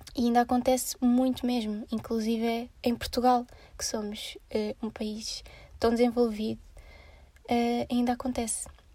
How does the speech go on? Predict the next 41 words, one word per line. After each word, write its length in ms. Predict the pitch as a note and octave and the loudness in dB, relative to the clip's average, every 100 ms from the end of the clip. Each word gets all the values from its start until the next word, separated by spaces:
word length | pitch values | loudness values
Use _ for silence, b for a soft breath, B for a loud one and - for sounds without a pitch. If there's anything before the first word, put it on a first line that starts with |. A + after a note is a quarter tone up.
| - | -20
Porque 160 | - - | -10 0
se 80 | - | 6
calhar 360 | B3 B3 B3 - - - | 8 8 8 2 -8 -2
há 140 | A#3 | 0
pessoas 260 | A3 - A3+ | 0 0 0
que 80 | - | -2
se 80 | |
calhar 200 | - A#3 | 0 0
pensam 300 | A3+ A#3 - | 0 -2 -2
nisto 440 | A3+ A3+ - - - - | -2 -4 -6 -10 -10 -6
e, 460 | G#3+ G#3 G3+ G#3 B B B - | -4 -2 -4 -8 B B B -2
"Ah, 100 | A3+ | -2
isto 140 | A3+ | 0
acontece 460 | E4 D#4+ B3+ B3 - | -2 0 0 0 -2
naqueles 300 | A3+ - A3+ | -4 -6 -6
países 260 | A#3 A3 | -4 -4
pobres 320 | - A3 G#3+ G#3 | -4 -4 -2 -2
da 120 | G3+ | -4
África 560 | G#3 - - - G3+ - | -4 -8 -8 -8 -8 -8
ou 460 | G#3 G#3 G3+ G3+ G#3+ B - | -8 -4 -4 -6 -10 B -8
naquelas 320 | A#3 A3 A3 | -6 -2 -2
regiões 400 | G#3+ - A3 G#3 | -4 -6 -6 -6
pobres 320 | - G#3+ G#3+ | -4 -4 -4
do 100 | - | -6
Brasil." 460 | G#3+ A3 G#3 G#3 A3 b b b b b - - | -4 -2 -2 -4 -6 b b b b b -12 -2
Mas 220 | B3+ B3+ | -2 0
não, 120 | E4 | -4
também 220 | - B3 | -2 -2
acontece 380 | B3 A#3+ B3 - | -2 -2 -2 -2
aqui, 380 | B3+ C4 C4 C4+ | -4 -6 -8 -8
se 80 | - | -6
calhar 240 | A#3+ A3+ | -2 -2
acontece 380 | A#3 A#3 A3+ A3 | -2 -2 -2 -2
ao 80 | A#3 | -2
nosso 180 | A3+ - | -2 -2
lado 140 | A#3 A#3 | -2 0
e 40 | |
nós 140 | A#3 | -2
não 100 | A3+ | -2
temos 280 | A3 A#3 A3+ | -2 -2 -2
noção. 420 | A3+ G#3+ - G#3 | -2 -2 -2 -4